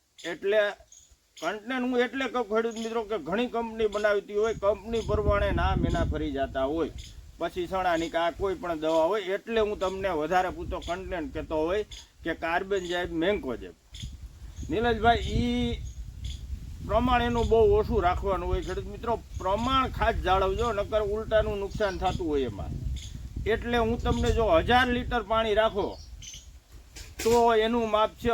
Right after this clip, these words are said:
હજાર લીટરમાં, લીટરમાં પાંચસો ગ્રામ.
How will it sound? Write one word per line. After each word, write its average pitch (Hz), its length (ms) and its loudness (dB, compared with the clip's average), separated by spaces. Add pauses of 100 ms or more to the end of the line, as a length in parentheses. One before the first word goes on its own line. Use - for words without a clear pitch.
(120)
હજાર 214 220 4
લીટરમાં, 208 640 0
લીટરમાં 214 640 0
પાંચસો 196 560 0
ગ્રામ. 185 380 4